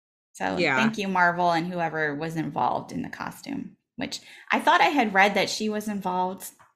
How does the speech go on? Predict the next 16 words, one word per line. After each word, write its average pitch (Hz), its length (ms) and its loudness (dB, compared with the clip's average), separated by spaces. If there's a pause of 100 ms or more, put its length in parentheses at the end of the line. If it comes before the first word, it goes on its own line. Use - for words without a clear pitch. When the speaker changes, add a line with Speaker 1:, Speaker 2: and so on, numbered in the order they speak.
(680)
Speaker 1:
the 196 60 2
actress 196 300 0
herself, 175 420 -4
but - 140 0
I'm 180 100 -4
not - 140 -6
a - 20 -6
hundred 175 200 -6
percent 233 140 2
Speaker 2:
I 247 40 6
mean, 277 180 2
Speaker 1:
sure. - 80 -4
Speaker 2:
she 330 120 2
might 302 260 4
have 415 80 4
been. 226 360 0